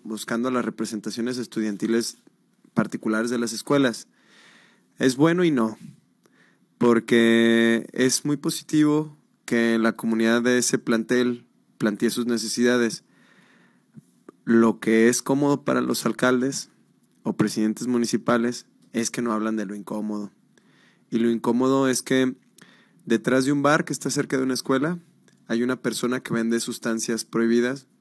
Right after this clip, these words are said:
que lo acecha. Y ese es el verdadero problema para la comunidad estudiantil. No cierran los bares. Me preguntaste que si vi un cambio. Veo más licencias. Eso sí,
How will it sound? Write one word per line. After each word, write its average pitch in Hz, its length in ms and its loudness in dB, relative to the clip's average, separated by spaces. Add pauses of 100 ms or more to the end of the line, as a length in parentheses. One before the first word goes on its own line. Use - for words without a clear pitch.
(140)
que 110 100 -6
lo 110 100 0
acecha. 110 460 -6 (640)
Y 120 120 -4
ese 120 80 0
es 113 100 -2
el 127 100 0
verdadero 117 480 0
problema 113 460 -4
para 107 160 -2
la 104 100 -4
comunidad 107 240 -6
estudiantil. 104 540 -6 (560)
No 123 100 -4
cierran 143 300 -2
los 117 140 -4
bares. 110 360 -2 (220)
Me 127 180 0
preguntaste 127 480 0
que 165 80 -2
si 131 140 0
vi 123 100 2
un 127 80 0
cambio. 123 460 0
Veo 110 180 0
más 120 220 0
licencias. 117 560 -2 (760)
Eso 139 240 0
sí, 110 300 -4